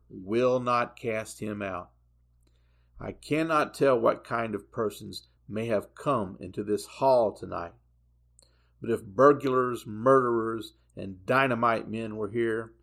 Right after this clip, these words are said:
I would still bid them come to Christ, for he will not cast them out. I suppose that the most of you are tolerable decent as to moral character, and to you I say,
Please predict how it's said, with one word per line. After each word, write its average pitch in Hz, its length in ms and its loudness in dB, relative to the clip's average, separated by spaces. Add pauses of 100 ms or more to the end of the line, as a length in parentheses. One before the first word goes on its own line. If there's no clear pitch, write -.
(260)
I 117 120 0
would 120 220 0
still 165 460 6
bid 139 320 8
them 143 220 2
come 139 300 -2
to 139 120 -10
Christ, 143 640 2 (500)
for 143 200 4
he 165 140 4
will 170 360 10
not 170 340 4
cast 170 380 0
them 202 240 0
out. 226 340 -2 (1040)
I 110 140 -10
suppose 123 640 0
that 110 200 -2
the 107 80 -2
most 127 400 -2
of 110 140 -6
you 123 220 0
are 101 360 0
tolerable 107 540 2
decent 104 520 -10
as 104 300 -6
to 95 120 -10
moral 98 340 -2
character, 107 560 -6 (640)
and 104 160 -6
to 101 100 -6
you 117 300 0
I 110 140 4
say, 123 480 -2